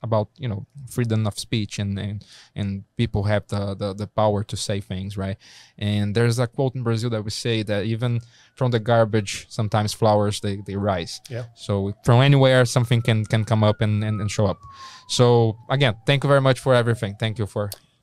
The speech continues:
Speaker 2: Thank
Speaker 1: coming
Speaker 2: you.
Speaker 1: here.
Speaker 2: Thank you very much for the opportunity. Obrigado. Uh,
Speaker 1: <laughs>
Speaker 2: boa noche. Uh, thank you.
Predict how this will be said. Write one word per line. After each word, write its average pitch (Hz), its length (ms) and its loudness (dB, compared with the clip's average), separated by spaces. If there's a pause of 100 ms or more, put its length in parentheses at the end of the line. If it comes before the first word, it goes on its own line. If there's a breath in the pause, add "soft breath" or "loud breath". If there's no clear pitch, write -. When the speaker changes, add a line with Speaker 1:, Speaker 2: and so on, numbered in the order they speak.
(160)
Speaker 2:
Thank 123 120 -2
Speaker 1:
coming 107 200 2
Speaker 2:
you. 95 60 -4
Speaker 1:
here. 95 140 -10 (180)
Speaker 2:
Thank 131 260 -4
you 127 80 -6
very 117 180 -4
much 113 220 -4
for - 100 -12
the 107 120 -8
opportunity. 117 840 -10
Obrigado. 120 680 -4 (340 soft breath)
Uh, 101 360 -6 (120)
Speaker 1:
<laughs> - 100 -20
Speaker 2:
boa 120 160 -2
noche. 147 500 -2 (340 loud breath)
Uh, 117 500 -2 (100)
thank 117 260 -4
you. 85 160 -16